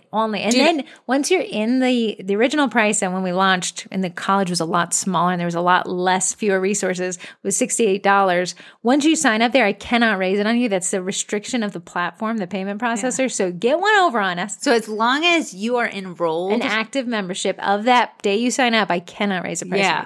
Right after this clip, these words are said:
Speaker 1: The
Speaker 2: I
Speaker 1: minute
Speaker 2: mean,
Speaker 1: you cancel, welcome to seventy-six.
Speaker 2: But listen, twelve oh one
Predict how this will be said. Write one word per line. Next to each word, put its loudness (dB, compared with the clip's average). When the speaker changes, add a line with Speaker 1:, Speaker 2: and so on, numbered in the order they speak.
Speaker 1:
The -4
Speaker 2:
I -6
Speaker 1:
minute 2
Speaker 2:
mean, 2
Speaker 1:
you 2
cancel, 0
welcome 0
to -6
seventy-six. -8
Speaker 2:
But 4
listen, -2
twelve 0
oh 4
one -2